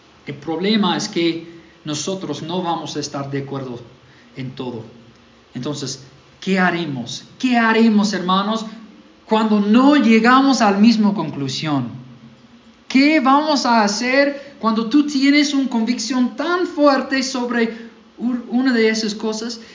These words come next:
y tu hermano piensa que, "Ah, está bien, no me molesta"? ¿Cómo vas a tratarle? ¿Cómo vas a verle? Entonces, esto es nuestro propósito esta mañana.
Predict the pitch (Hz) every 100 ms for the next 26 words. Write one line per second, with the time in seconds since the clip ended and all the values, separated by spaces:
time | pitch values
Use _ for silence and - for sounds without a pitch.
0 | - - 226 196 175 202 220 214 202 190
1 | 185 - 185 - 370 381 - - 311 208
2 | 233 - - - 294 170 135 123 - -
3 | - - - _ _ _ _ - 208 233
4 | 220 208 190 160 147 - 151 131 113 104
5 | - _ _ _ _ _ _ _ - 214
6 | 269 226 202 190 151 139 175 175 151 127
7 | 117 - - - _ _ _ _ _ -
8 | 139 - 185 170 - 196 208 196 180 175
9 | 165 165 165 151 143 175 160 143 147 143
10 | 143 139 139 135 127